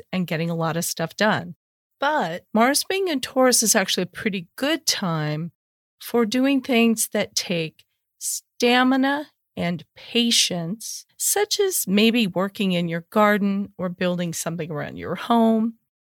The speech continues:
or starting an exercise routine that you really want to continue with, because Taurus, as one of the fixed signs, really favors consistency and wants we start something to keep it going. So during the time that Mars was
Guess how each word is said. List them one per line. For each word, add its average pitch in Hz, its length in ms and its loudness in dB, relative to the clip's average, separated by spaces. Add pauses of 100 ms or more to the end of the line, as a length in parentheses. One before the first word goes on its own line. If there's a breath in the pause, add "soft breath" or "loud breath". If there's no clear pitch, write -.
(320)
or 202 140 0
starting 190 560 2
an 160 160 -2
exercise 190 720 0
routine 175 380 0
that 165 180 0
you 185 80 -4
really 185 380 0
want 202 160 2
to 190 80 -2
continue 269 680 -2
with, - 380 -8
because 196 640 0
Taurus, 220 540 2
as 175 160 2
one 196 160 0
of 175 80 0
the 175 80 -2
fixed - 400 -6
signs, 202 640 2 (720)
really 262 380 2
favors 180 1000 0 (380)
consistency 262 840 0 (360)
and 202 400 2
wants 214 280 -4
we 196 60 -4
start - 340 -4
something 165 440 -6
to 135 120 -12
keep - 300 -10
it - 140 -10
going. 185 420 0 (420)
So 269 200 4
during 359 380 0
the 285 120 2
time 262 520 0
that 214 200 0
Mars 196 460 0
was 190 200 -6